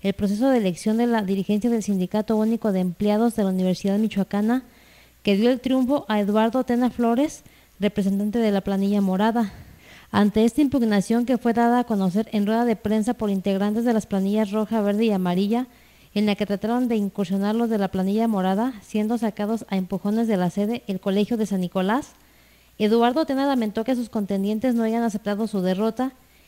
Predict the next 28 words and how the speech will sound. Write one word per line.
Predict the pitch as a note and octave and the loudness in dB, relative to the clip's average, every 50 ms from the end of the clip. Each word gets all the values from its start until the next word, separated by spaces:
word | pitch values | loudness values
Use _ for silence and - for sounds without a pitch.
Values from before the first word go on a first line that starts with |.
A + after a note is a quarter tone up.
| _ _ | _ _
y | - G#3 | -2 0
recalcó | F#3+ G#3 G3 G#3 G3 - A3 A#3 | 0 0 0 0 0 -2 -2 -2
que | - C4+ | -2 -2
podría | - - A3 G#3 G3 G#3+ A3 | -2 -2 -2 -2 0 0 -2
ampararse | A#3 A#3 - A3 G#3 G#3+ G#3+ A3 - - C4 - - | -2 -2 -2 0 0 0 0 -2 -2 -4 -8 -8 -6
ante | G#3+ G#3+ G3 A3 | -8 -6 -6 -4
la | G#3 G3+ F#3 | -4 -4 -4
Suprema | - - - G#3 A3 A#3 A#3 | -6 -4 -4 -2 0 0 0
Corte | A3+ - A3+ A3 A3 - A3 | 0 -2 -4 -4 -2 -2 -2
de | A3+ G#3 | -2 -2
Justicia | A3 - G3+ F#3+ - A3 F#3+ A3+ A3+ | -2 -4 -6 -4 -4 -2 0 0 0
de | G#3+ G3 | 2 0
la | F#3+ F#3 | 0 0
Nación. | F#3 F#3 F#3 E3 - A3 A3+ A#3 A3+ G#3 - - - - - _ _ _ | 0 -2 -2 -2 -2 -2 -2 -2 -2 -4 -8 -16 -20 -20 -20 _ _ _
En | - G#3+ G#3+ | 2 4 6
ese | A3+ A3+ - C#4 | 6 6 6 4
sentido, | G#3+ A#3 G#3+ G3 F3+ - A3+ A3+ B3 C#4 C4+ - | 4 4 2 2 2 2 2 2 2 0 0 0
el | - G#3+ G#3 | 0 0 0
rector | G#3+ G3+ - A#3 G#3 | 0 0 -2 -2 0
de | C4 C4 | 2 2
la | B3+ | 4
Universidad | A#3+ A3 G#3 G3 F#3+ - G#3 G#3 G#3 A3 | 4 4 4 2 2 2 2 2 2 2
Michoacana | A#3+ G#3 A3+ A3+ - - G#3+ A3+ A#3 | 2 0 0 -2 -2 -2 0 0 0
de | A#3+ A3+ | 0 0
San | - G#3+ | 0 0
Nicolás | G3 F#3+ - G#3 G3 G3+ G#3+ G#3+ | -2 0 0 0 0 2 2 2
de | A#3 A#3 | 2 2
Hidalgo | A3 G#3 G#3+ G#3+ G#3+ G#3 A#3+ C4 | 2 2 0 0 0 0 -2 -2